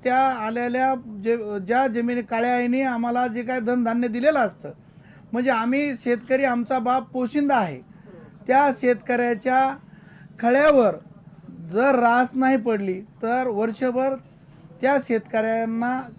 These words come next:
कसं उपजीविका भागवायची, कसा संसार करायचा, हा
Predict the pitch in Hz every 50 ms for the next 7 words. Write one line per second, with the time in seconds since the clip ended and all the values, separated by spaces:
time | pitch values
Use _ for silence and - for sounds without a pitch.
0 | - - 226 220 - - 285 285 277 247 269 269 254 240 262 262 233 254 247 233
1 | 233 226 208 220 220 214 - - 247 254 262 262 - - - - - - - -
2 | - - - - 233 233 240 302 277 214 262 262 254 202 - 302 311 277 240 269
3 | 254 254 240 226 180 - 226 214 208 208 208 - - - - - - - - -
4 | 208 226 240 240 233